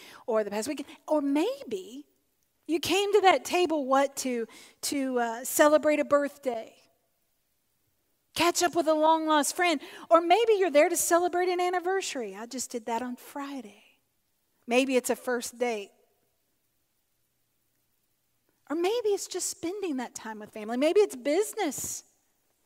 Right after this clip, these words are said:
Many contracts have been signed at the table. This ritual has not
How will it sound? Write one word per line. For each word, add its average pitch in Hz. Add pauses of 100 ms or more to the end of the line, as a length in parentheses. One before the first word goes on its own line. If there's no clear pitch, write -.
(680)
Many 311
contracts 370
have 240
been 302
signed 226 (760)
at 233
the 226
table. 214 (3000)
This 403
ritual 415
has -
not 247